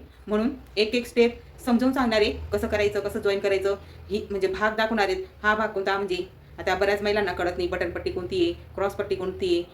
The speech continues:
शिलाई कुठून घ्यायची. तर चला, व्हिडिओ स्किप न करता बघा. आता हे अस्तर आहे, तर अत-, अस्तर आपण असं फोल्डिंग करून घेतलेलं आहे. हे बघा, दोघी बाजूने अशी घडी करून घ्यायची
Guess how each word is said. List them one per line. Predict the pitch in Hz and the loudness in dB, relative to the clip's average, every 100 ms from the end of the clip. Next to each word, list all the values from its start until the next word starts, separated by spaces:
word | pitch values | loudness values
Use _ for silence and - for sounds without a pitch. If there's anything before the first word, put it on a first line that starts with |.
| - | -4
शिलाई | - 196 | 2 4
कुठून | 196 196 202 | 4 2 2
घ्यायची. | 208 156 175 175 - - - - - - - - - - - | 2 2 -2 -4 -12 -20 -20 -20 -20 -20 -20 -20 -20 -20 -12
तर | 180 | -2
चला, | 190 | 0
व्हिडिओ | 190 196 | 2 0
स्किप | 175 208 202 | -2 -4 -2
न | |
करता | 190 190 | -2 -2
बघा. | 196 202 196 - - - - - - _ _ _ _ - - 170 | 0 -2 -4 -10 -20 -20 -20 -20 -20 _ _ _ _ -20 -20 -14
आता | 175 | -10
हे | 185 190 - | -8 -8 -8
अस्तर | 196 - - | -12 -12 -4
आहे, | 226 202 180 196 - - - - - - - - | 0 0 -2 -6 -12 -20 -20 -20 -20 -20 -20 -14
तर | - - | -12 -8
अत-, | 185 - - - | -8 -10 -18 -12
अस्तर | 185 180 190 | -12 -8 -6
आपण | 185 180 180 | -4 -6 -6
असं | 180 185 175 175 | -8 -8 -10 -8
फोल्डिंग | 190 185 170 170 | -6 -4 -2 -2
करून | 170 175 180 | -2 -2 -2
घेतलेलं | 190 190 160 170 | -4 -4 -2 -2
आहे. | 170 | -2
हे | 165 | -2
बघा, | 165 160 165 - 156 | -4 -8 -10 -14 -8
दोघी | 165 165 165 | -4 -2 -2
बाजूने | 156 156 160 170 175 - - - - | -4 -4 -6 -6 -8 -12 -16 -18 -12
अशी | 165 175 | -8 -4
घडी | 170 185 196 | -2 0 0
करून | 185 190 196 | -2 -2 0
घ्यायची | 214 202 180 | 0 0 -2